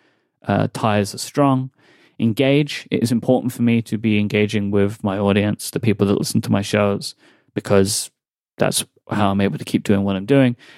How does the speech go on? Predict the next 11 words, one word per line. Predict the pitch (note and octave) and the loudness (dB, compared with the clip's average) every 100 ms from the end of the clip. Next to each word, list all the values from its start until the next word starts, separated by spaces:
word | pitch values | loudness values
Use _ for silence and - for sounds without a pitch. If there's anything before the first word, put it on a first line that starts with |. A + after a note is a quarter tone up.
| - | -6
And | A2 | 0
then | G#2 | 0
health, | G#2 A#2+ G#2+ G2 - | 0 0 0 -2 -2
which | G#2 G#2 | -2 0
was | G2+ | 0
one | G2 G2 | 2 2
that | G#2 | 2
I | G2+ | 2
added | G2 G2+ G2 | 0 0 2
in, | F#2+ F#2+ G2 _ _ _ - | 2 0 -6 _ _ _ -6
uh, | G#2 G2 G2 G2+ | -2 0 2 0